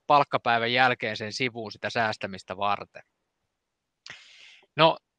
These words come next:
se on hyvä muistaa, että kaikkea tietysti niin kuin menojahan ei voi suunnitella, ja sitä varten on hyvä olla semmoinen pieni puskurirahasto. Mä tuossa äsken puhuin yhden, kahden kuukauden palkan verran semmoista likvidiä,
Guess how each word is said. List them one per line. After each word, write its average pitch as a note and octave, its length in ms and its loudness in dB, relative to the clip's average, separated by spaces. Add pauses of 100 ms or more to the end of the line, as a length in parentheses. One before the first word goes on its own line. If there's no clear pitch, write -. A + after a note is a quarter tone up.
(240)
se E3 120 2
on F#3 120 8
hyvä G3 160 4
muistaa, F3 300 2
että - 140 2
kaikkea F3+ 560 6
tietysti D#3+ 400 -2
niin D3+ 180 -4
kuin D3+ 260 -6
menojahan D#3 500 2
ei E3+ 200 6
voi C#3 160 2
suunnitella, A#2+ 760 -4 (500)
ja C3 260 4
sitä F3 320 4
varten D3+ 280 4
on E3+ 100 0
hyvä F3 220 6
olla D#3 140 6
semmoinen D3+ 340 -4
pieni D#3+ 300 4
puskurirahasto. A#2+ 680 -2
Mä B2+ 80 -8
tuossa E3+ 220 6
äsken F#3 280 4
puhuin D#3+ 340 -2
yhden, E3 220 0
kahden D3+ 320 2
kuukauden C3+ 680 0 (360)
palkan D3+ 420 8
verran A#2+ 400 0 (180)
semmoista C#3 460 2 (200)
likvidiä, D3 760 0